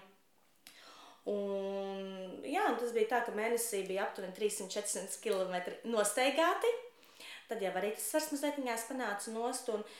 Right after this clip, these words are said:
un principā, jā, tā skriešana vairāk ir piemērota jau tajā brīdī, tad, kad tev ir tas svars tādās,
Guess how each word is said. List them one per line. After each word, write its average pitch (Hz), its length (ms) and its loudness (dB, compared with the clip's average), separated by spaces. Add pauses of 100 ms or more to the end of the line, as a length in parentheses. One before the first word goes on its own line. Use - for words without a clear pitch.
(160)
un 220 160 -10
principā, 277 440 -2
jā, 269 160 2
tā 208 140 0
skriešana 247 600 -2
vairāk 214 520 0
ir 196 120 -6 (260)
piemērota 190 640 -4
jau - 100 -2
tajā 208 280 0
brīdī, 202 420 -4
tad, 185 180 -8
kad 185 160 -10
tev 185 200 -4
ir 185 120 -6
tas - 160 -10 (120)
svars 196 360 -4
tādās, 180 360 -6